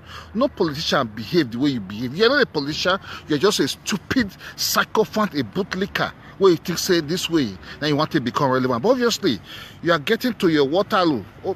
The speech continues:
you are getting to your Waterloo. Look at what you just did to Eddie Murphy, brother. With all, for once, for once, for once, for once, my people,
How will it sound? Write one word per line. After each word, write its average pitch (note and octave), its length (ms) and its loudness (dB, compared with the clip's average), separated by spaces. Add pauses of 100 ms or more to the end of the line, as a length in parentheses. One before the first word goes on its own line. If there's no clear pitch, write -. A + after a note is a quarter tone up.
you D#3+ 140 -2
are D3 60 2
getting F#3+ 220 -2
to - 100 -6
your C#3 100 2
Waterloo. C#3 500 -2 (360)
Look A3+ 200 0
at F3 200 0
what F3+ 180 0
you D#3+ 60 -6
just D3+ 240 2
did C3+ 160 -2
to C3+ 100 2
Eddie A#2 140 0
Murphy, C#3+ 220 -2
brother. A2+ 360 -2 (1500)
With G#3 200 0
all, C4 520 8 (220)
for G#3+ 240 6
once, B3+ 540 2
for E3+ 200 0
once, G#3 320 -2
for D3 140 0
once, E3+ 220 0
for D3+ 100 0
once, D3+ 200 0
my B2 120 -2
people, A2 340 -4